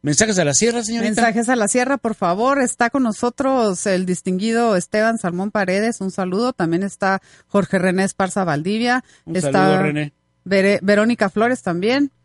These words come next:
Speaker 1: Vero.
Speaker 2: ¿Quién más? Rubén Jao Nevares, obviamente saludando como siempre a su distinguida dama Becky Peña.
Speaker 1: Becky,
Speaker 2: Un
Speaker 1: un
Speaker 2: saludo
Speaker 1: saludote.
Speaker 2: también.
Speaker 1: Juan José Aguilar Chaparro hizo un comentario.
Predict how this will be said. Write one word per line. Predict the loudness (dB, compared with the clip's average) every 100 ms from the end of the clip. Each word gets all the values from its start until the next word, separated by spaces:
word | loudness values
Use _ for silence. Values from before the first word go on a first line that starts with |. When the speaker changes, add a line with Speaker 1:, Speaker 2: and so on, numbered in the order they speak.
| _ _
Speaker 1:
Vero. | -10 -4
Speaker 2:
¿Quién | -2 0
más? | 2 0 -2
Rubén | -2 2 2
Jao | 2 2 2
Nevares, | 2 2 2 2 2 0 0
obviamente | 2 4 4 2 2
saludando | 0 0 2 0 0
como | -2 -2
siempre | -2 -2 -2 0 -2 -2 -2
a | -4
su | -6 -8 -6
distinguida | -6 -8 -4 -2 0
dama | 0 0 0 -2
Becky | -4 -6
Peña. | -4 -2 -2 -4
Speaker 1:
Becky, | 0 -2 -2 -4
Speaker 2:
Un | -2
Speaker 1:
un | -2
Speaker 2:
saludo | -2 0 0
Speaker 1:
saludote. | 0 0 -2
Speaker 2:
también. | -2 -2 -2 -2 0
Speaker 1:
Juan | 0
José | 0 -2
Aguilar | -2 0 0 0
Chaparro | -4 -2 -2 0 -2
hizo | -4
un | -8
comentario. | -6 -6 -6 -4 -2 -2 -4